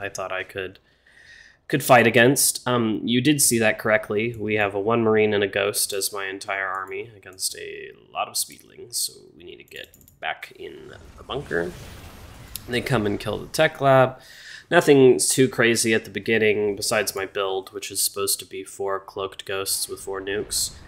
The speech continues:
I kinda messed it up, so we're gonna go ahead and do three Cloaked Ghosts and three nukes. Um, move across the map for that. And they all have their cloak on and their gun put away.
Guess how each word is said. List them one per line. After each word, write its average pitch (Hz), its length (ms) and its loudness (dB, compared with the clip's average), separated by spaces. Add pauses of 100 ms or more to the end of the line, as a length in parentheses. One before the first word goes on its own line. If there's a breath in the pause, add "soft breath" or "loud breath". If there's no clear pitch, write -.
(140)
I 117 120 0
kinda 143 260 4
messed 123 240 2
it 101 80 -6
up, 104 220 0
so - 120 -4
we're 113 120 -6
gonna 110 160 0
go 98 240 -2
ahead 101 260 -4
and 95 180 -6
do 98 160 -12
three 117 300 -6
Cloaked - 460 -10
Ghosts - 560 -6
and 92 260 -14 (100)
three 151 200 -2
nukes. - 480 -6 (1000 soft breath)
Um, 98 480 -6 (480)
move 104 220 -2
across 101 360 -4
the 95 140 -10
map 107 320 -4
for 107 180 -6
that. 117 380 0 (580 loud breath)
And 104 600 2 (100)
they 104 240 2
all 123 300 6
have 110 420 4 (520)
their 92 160 -6
cloak 151 340 2
on 143 320 4
and 101 160 -6
their 98 80 -8
gun 120 360 2
put 110 200 0
away. 151 480 6